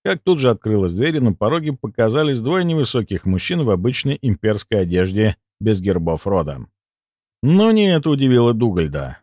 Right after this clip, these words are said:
Он знал, что бабуля предпочитала действовать скрытно,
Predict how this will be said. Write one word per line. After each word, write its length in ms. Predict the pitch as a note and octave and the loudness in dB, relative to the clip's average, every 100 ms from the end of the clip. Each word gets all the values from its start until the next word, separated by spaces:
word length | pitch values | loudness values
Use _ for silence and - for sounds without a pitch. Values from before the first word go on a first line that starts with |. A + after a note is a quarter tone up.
| - | -8
Он 140 | D3+ | -6
знал, 240 | D#3+ G#3+ F#3 | -2 0 -2
что 160 | - | -2
бабуля 380 | B2+ B2+ C3 A2+ | -2 0 2 0
предпочитала 720 | A2 G#2 A2+ - G#2 A2 G#2 | 0 -4 -4 -6 -4 0 0
действовать 480 | F#2+ G2+ - A2+ G#2+ | 0 -4 -4 -4 -4
скрытно, 580 | - C#3 G#2+ - D2+ | -2 0 0 -2 -10